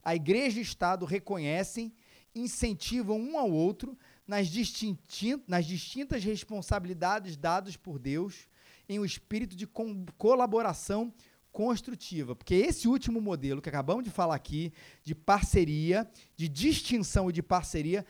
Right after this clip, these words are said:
se aproxima muito mais daquilo que Paulo vai instruir a gente aqui em Romanos capítulo treze. E Paulo continua aqui nesse texto a aprofundar o papel dado pelo Estado,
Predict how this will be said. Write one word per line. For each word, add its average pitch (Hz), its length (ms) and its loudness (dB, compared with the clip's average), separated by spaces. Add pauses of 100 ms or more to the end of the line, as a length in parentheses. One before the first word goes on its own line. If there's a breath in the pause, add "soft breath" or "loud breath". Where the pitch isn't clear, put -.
(160 soft breath)
se - 160 2
aproxima 208 520 2
muito 226 380 -2
mais 185 280 2
daquilo 202 300 -2
que 202 120 -6
Paulo 196 360 4
vai 196 160 0
instruir 196 420 -6
a 170 40 -2
gente 180 280 -2
aqui 185 180 -6
em 202 60 0
Romanos 170 440 0
capítulo 190 480 -2
treze. 202 500 2 (1120 soft breath)
E 165 80 -2
Paulo 220 260 4
continua 247 460 4
aqui 247 200 2
nesse 202 240 -2
texto 220 260 2
a 202 40 6
aprofundar 202 680 4
o 185 40 2
papel 214 440 6
dado 190 300 2
pelo 208 160 0
Estado, 185 560 0